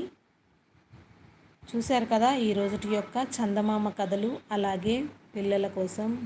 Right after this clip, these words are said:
బొమ్మలతో బాలభారతంలో మన భారతదేశం యొక్క విశిష్టత, అంటే వేదవ్యాసుడు గురించి, భారతదేశం అనే పేరు ఎలా వచ్చింది అనే దాని గురించి అయితే మనం ఈరోజు వీడియోలో తెలుసుకున్నాము. రేపు మరొక చందమామ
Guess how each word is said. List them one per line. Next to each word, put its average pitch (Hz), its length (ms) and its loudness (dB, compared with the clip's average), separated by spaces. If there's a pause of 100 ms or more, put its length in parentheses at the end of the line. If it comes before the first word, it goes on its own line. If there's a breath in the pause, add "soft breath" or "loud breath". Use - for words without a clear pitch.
బొమ్మలతో 185 600 -2 (200)
బాలభారతంలో 190 960 2 (260)
మన 208 80 2 (180)
భారతదేశం 190 680 0 (120)
యొక్క 175 200 -10 (400)
విశిష్టత, 190 480 -4 (160)
అంటే 185 240 -6 (640 loud breath)
వేదవ్యాసుడు 208 760 2
గురించి, 185 380 -2 (220)
భారతదేశం 208 760 2
అనే 190 120 0 (120)
పేరు 190 200 0 (120)
ఎలా 190 140 2 (120)
వచ్చింది 190 460 -2
అనే 185 220 -2
దాని 185 240 -4
గురించి 185 340 -4
అయితే 175 180 -4 (180)
మనం 202 160 -4 (100)
ఈరోజు 175 300 -4 (100)
వీడియోలో 180 420 -2
తెలుసుకున్నాము. 175 640 -6 (800 soft breath)
రేపు 262 220 6 (120)
మరొక 233 420 2
చందమామ 220 440 2